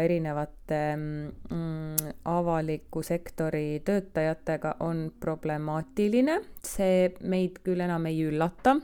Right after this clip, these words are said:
arvestades Boris Johnsoni, äh, resümeed ja mainet, mis puudutab siis reeglite rikkumis-, äh, reeglite rikkumist, aga tõsi on see, et on alanud siis, äh, uurimine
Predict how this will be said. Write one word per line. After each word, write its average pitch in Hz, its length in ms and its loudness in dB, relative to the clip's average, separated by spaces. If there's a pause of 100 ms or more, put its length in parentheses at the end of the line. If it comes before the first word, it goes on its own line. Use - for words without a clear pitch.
(140)
arvestades 180 560 -2
Boris 170 380 0
Johnsoni, 165 600 -4
äh, - 1500 -10
resümeed 160 800 -2
ja 156 120 -4
mainet, 160 680 -6 (640)
mis - 140 -14
puudutab 160 520 -4
siis - 160 -8
reeglite 170 500 4
rikkumis-, 156 680 -4
äh, 156 400 -4
reeglite 165 460 2
rikkumist, 156 600 -6
aga 160 360 -2
tõsi 175 400 0
on 156 100 -6
see, 160 480 0
et 156 340 -8
on 156 120 -4
alanud 156 480 -2
siis, - 400 -6
äh, 147 240 2
uurimine 160 680 2